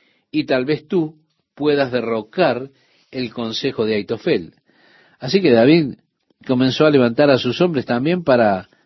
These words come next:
destruir los propósitos de Absalón. El verso treinta y cinco dice, "¿No estarán allí contigo los sacerdotes Sadoc y Abiatar? Por tanto,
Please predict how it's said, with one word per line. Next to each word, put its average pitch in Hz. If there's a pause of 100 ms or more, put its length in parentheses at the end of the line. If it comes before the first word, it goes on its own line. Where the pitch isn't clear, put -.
(100)
destruir 139
los 113
propósitos 113
de 110
Absalón. 107 (1120)
El 123
verso 127
treinta 120
y 117
cinco 170
dice, 117 (320)
"¿No 156
estarán 156
allí 139
contigo 123 (360)
los 113
sacerdotes 123 (240)
Sadoc 123
y 120
Abiatar? 139 (440)
Por 175
tanto, 156